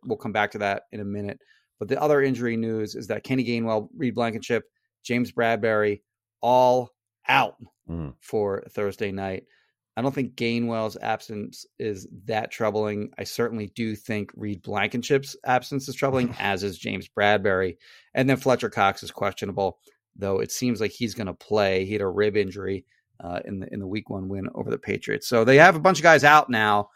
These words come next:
Speaker 1: that, um, they had injured. They, you know, they have nobody out,
Speaker 2: Mm-hmm.
Speaker 1: of course, week one, and now they have four starters. Yeah,
Speaker 2: Yep.
Speaker 1: four starters that are out for week two.
Speaker 2: Not ideal, I would say. Especially, it's funny,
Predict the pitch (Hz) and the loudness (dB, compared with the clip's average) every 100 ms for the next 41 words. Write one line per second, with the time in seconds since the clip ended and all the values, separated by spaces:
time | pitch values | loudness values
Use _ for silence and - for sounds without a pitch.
0 | _ _ _ 104 104 101 - - 101 98 | _ _ _ -6 -2 -2 -4 -8 -6 -4
1 | 95 92 _ 120 147 156 135 139 117 98 | -4 -8 _ 2 2 2 -2 -2 -2 -4
2 | - 117 98 - 110 101 160 147 107 98 | -14 -12 -12 -6 -6 4 6 6 4 2
3 | 120 76 71 107 - 120 104 117 113 104 | 2 -2 -6 -6 -4 -8 -6 -4 -2 -2
4 | 107 110 107 107 - _ 156 165 151 120 | -4 -4 -4 -6 -8 _ -2 2 2 2
5 | 107 _ _ _ - _ _ _ _ _ | -2 _ _ _ -20 _ _ _ _ _
6 | _ _ - 151 180 220 294 240 196 135 | _ _ -6 0 2 2 -2 -6 0 2
7 | 127 202 202 226 202 113 131 - _ _ | 4 2 0 0 0 0 -2 -6 _ _
8 | _ - 135 147 180 131 - _ _ 123 | _ -2 4 6 6 4 -2 _ _ -8
9 | 117 123 - 120 - _ - 101 120 143 | -6 -6 -8 -10 -12 _ -4 2 4 2
10 | - - - 117 107 113 101 87 113 - | -2 -12 -2 -2 0 -2 -2 -2 -4 -8
11 | _ 92 87 85 - 92 92 123 120 _ | _ -4 -4 -4 -2 0 0 -2 -6 _
12 | _ - 107 - 107 131 110 101 98 _ | _ -14 -6 -2 0 0 -2 -2 -4 _
13 | _ _ - 104 - 120 117 104 101 | _ _ -14 -12 -4 0 0 -2 -4